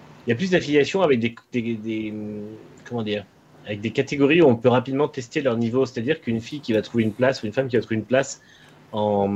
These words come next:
dans une catégorie G T trois, peu importe laquelle, on sait qu'elle aura du talent en G T, donc on peut l'amener en wec côté G T. Et si elle fait des bonnes performances en G T, eh ben, en fait, il y a forcément une équipe qui va lui mettre une, une chance,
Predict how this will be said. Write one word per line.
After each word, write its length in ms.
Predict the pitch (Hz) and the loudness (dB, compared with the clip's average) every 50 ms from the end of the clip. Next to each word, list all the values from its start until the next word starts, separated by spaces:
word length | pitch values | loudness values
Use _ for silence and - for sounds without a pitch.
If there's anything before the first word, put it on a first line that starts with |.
| 98 98 95 98 95 95 98 - - _ - 104 | -2 -2 -4 -4 -4 -6 -8 -10 -12 _ -6 -2
dans 80 | 107 | -2
une 240 | 107 107 113 110 110 | 0 0 -2 -4 -2
catégorie 460 | - - 135 - 147 139 135 135 131 | -2 -2 -2 0 2 4 4 4 4
G 120 | 123 131 127 | 2 0 -2
T 120 | 120 123 | -2 -4
trois, 240 | 117 123 143 127 - | 0 2 2 4 4
peu 80 | - | 4
importe 260 | 110 107 - 107 101 - | 2 2 0 -4 -6 -6
laquelle, 300 | 113 117 - 190 190 147 | -6 -4 -4 -4 -2 -4
on 80 | 120 | -4
sait 240 | - - - 185 170 | -6 -6 -6 -4 -2
qu'elle 160 | - 139 123 | -2 0 0
aura 100 | 120 123 | 0 0
du 100 | 123 117 | 0 0
talent 260 | 117 127 123 135 135 | 2 2 4 4 2
en 40 | 120 | 0
G 160 | 117 127 117 | 0 -2 -4
T, 120 | 120 196 220 | -6 -6 -8
donc 140 | 165 120 - | -8 -10 -10
on 40 | |
peut 120 | 117 - 113 | -8 -6 -2
l'amener 360 | 110 117 120 127 135 156 151 | -2 0 0 0 0 0 0
en 220 | 135 123 113 104 | 0 0 -2 -2
wec 360 | 104 107 120 123 123 - - - - | 0 2 2 0 0 -2 -12 -18 -18
côté 180 | - - - | -16 -12 -12
G 160 | 98 - 101 92 | -10 -10 -10 -6
T. 240 | - 160 208 - - _ - - - - - - - - - 120 | -2 -2 -2 -2 -4 _ -20 -20 -20 -20 -20 -20 -20 -12 -6 -6
Et 80 | 120 | -4
si 260 | 120 - - - 185 | -4 -6 -6 0 2
elle 120 | 175 165 131 | 2 2 2
fait 140 | - 156 143 | 2 0 0
des 100 | 135 127 | 0 0
bonnes 180 | - 120 113 | 0 0 0
performances 460 | 117 123 113 - 120 117 120 117 117 | -2 -2 0 2 2 4 4 2 2
en 80 | 117 110 | 0 -2
G 140 | 107 110 107 | -2 -4 -4
T, 200 | - 170 214 220 | -4 -2 -2 0
eh 40 | 165 | 0
ben, 160 | 120 110 107 | 0 -2 -2
en 20 | 104 | -2
fait, 160 | - 98 92 - | -4 -6 -4 -4
il 60 | 123 | -4
y 20 | 107 | -4
a 40 | |
forcément 300 | - - 147 - 160 156 | -4 -6 -6 -2 0 0
une 80 | 139 127 | 0 0
équipe 240 | 123 - - 262 - | 0 -2 -8 -12 -10
qui 140 | - - 120 | -6 -4 -4
va 60 | 113 | -4
lui 120 | 110 110 | -2 0
mettre 220 | 131 156 160 - - _ _ _ _ _ _ _ - - - - - - - - - | 0 -2 -2 -2 -8 _ _ _ _ _ _ _ -20 -20 -20 -20 -20 -20 -20 -14 -12
une, 100 | 127 127 123 120 | -10 -4 -2 0
une 180 | 117 113 110 | 0 0 0
chance, 540 | 107 - - 170 196 202 - - - - - | -2 0 0 2 2 0 0 -6 -14 -16 -18